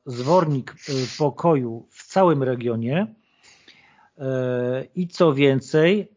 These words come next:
wplecenie swoich interesów żywotnych, e, w, w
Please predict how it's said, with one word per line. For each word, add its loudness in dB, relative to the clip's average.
wplecenie 0
swoich -2
interesów -2
żywotnych, 2
e, -20
w, -20
w -20